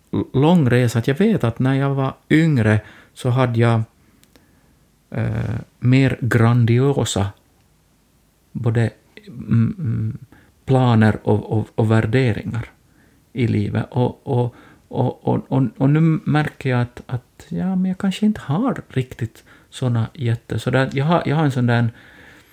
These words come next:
mm, jag har en, en, en, en, ett D N A eller en, en kultur som jag försöker hitta i mitt liv, eh, som bottnar i en värdering. Och värderingen är den, jag vill försöka vara,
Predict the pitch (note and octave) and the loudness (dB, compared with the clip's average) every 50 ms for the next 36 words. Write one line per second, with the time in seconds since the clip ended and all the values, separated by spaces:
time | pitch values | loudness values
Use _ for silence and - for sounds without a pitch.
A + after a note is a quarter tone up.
0 | _ _ _ _ C3+ B2 A#2+ A#2+ A#2+ A#2 A#2 A#2 A#2 A2+ - - _ _ _ _ | _ _ _ _ -6 -2 -2 0 0 -2 -2 -4 -6 -8 -12 -18 _ _ _ _
1 | _ - C3+ B2+ D#3 D3 B2+ A#2+ A#2 A#2 B2+ - - _ _ _ _ _ - A#2+ | _ -6 -4 0 0 2 2 4 2 2 0 -2 -8 _ _ _ _ _ -4 -2
2 | A2+ A2+ A2+ A2+ - A#2+ A2+ A2 - - A#2 A2+ A2+ G#2 G2+ - - - - - | -2 -2 -2 -2 -2 -2 -2 -2 -2 0 0 0 0 0 -2 -6 -14 -20 -20 -20
3 | - - - - - _ _ - F3+ - B2+ - - C#3 A#2+ - C3 C#3 C#3 C3 | -20 -20 -20 -20 -20 _ _ -12 -8 -8 -8 -4 -2 -2 0 4 6 6 8 8
4 | C3+ C#3 D#3 E3 C3+ A2+ A2 A2 - A#2+ A2+ G#2+ G#2+ G#2+ G#2 A2 G#2+ - A2+ A2 | 8 8 8 8 6 6 6 6 6 6 6 6 6 6 6 4 4 4 2 2
5 | G#2+ - - C#3 B2+ B2 - - D#3 C#3+ B2+ A2+ G#2+ A2 G#2+ G#2+ G#2+ G#2+ G#2+ - | 2 4 2 2 2 2 4 4 4 6 6 4 4 4 4 4 4 4 2 0
6 | - G#2+ - G#2+ - A2 A2 - - A2+ - B2 A#2+ - _ A2 A#2 A2 A2 G2+ | -2 -4 -4 0 0 0 0 0 -2 -4 -2 -2 -4 -4 _ 0 2 2 2 2
7 | - G#2+ G#2+ G#2 G2+ G2 - - - - - _ _ _ _ - - - - - | 2 2 2 2 2 -2 -4 -10 -20 -20 -20 _ _ _ _ -18 -16 -12 -6 -2
8 | C3+ C3 C#3+ C#3+ D3 D3 C#3+ - C3+ A2+ G#2+ G#2 G#2+ G2+ G#2 G#2+ G#2+ G2+ G2+ G2+ | 0 2 4 4 4 4 4 2 2 2 4 4 4 4 4 2 2 2 0 0
9 | G2+ G2+ G#2 G#2+ B2 C3+ C#3 D3 F#3 G3+ G3 F#3 D#3+ B2+ A2+ G#2+ G#2 G2 G#2 G#2 | 2 2 2 2 2 2 2 4 4 4 4 4 4 4 4 4 4 2 2 2
10 | G2+ G2+ G#2 G2+ - - _ _ _ - B2 B2 C3 C3 - - C3 A#2 A2 A2+ | 2 2 0 -2 -4 -12 _ _ _ -4 -2 -2 -2 -2 -4 -4 -4 -2 -2 -2
11 | - - A2 - - A2 G#2 G2+ - - - G#2 G#2 G#2 G2+ G2+ | -4 -6 -8 -4 -2 -2 -2 -2 -2 -2 -2 0 0 0 0 -2